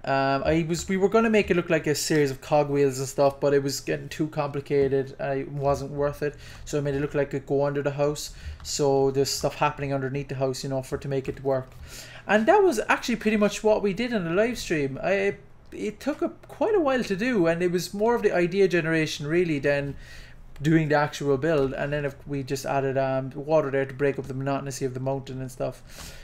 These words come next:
Uh, overall, the live stream went really, really well. Um, the ideas were really, really good. Uh, we finished up a lot of stuff that was supposed to be finished. Uh, now, there's a few things now that needs to be done.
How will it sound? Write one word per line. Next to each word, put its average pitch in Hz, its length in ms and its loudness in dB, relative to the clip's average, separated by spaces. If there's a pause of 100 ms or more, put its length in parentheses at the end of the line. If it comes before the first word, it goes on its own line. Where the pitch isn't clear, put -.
(180)
Uh, 165 440 8
overall, 233 560 10
the 160 100 4
live 214 200 4
stream 202 160 -2
went 151 140 -2
really, 185 320 2
really 180 260 4
well. 143 420 6 (340)
Um, 151 840 -2 (760)
the 170 200 4
ideas 170 420 8
were 156 100 2
really, 165 340 6
really 147 240 4
good. 147 360 6 (560)
Uh, 143 340 2
we 147 220 0 (100)
finished - 520 0
up 156 160 6
a 165 40 2
lot 156 200 8
of 147 80 0
stuff 156 280 2
that 147 120 4
was 143 120 -2
supposed 175 360 -2
to - 60 -10
be 175 80 -2
finished. 180 560 -4 (460)
Uh, 147 520 2
now, 190 480 6
there's 190 340 4
a 185 60 0
few 202 180 -2
things 180 360 0
now 180 180 0
that 147 160 -2
needs 143 260 -6
to 143 100 -8
be 139 100 -2
done. 135 320 0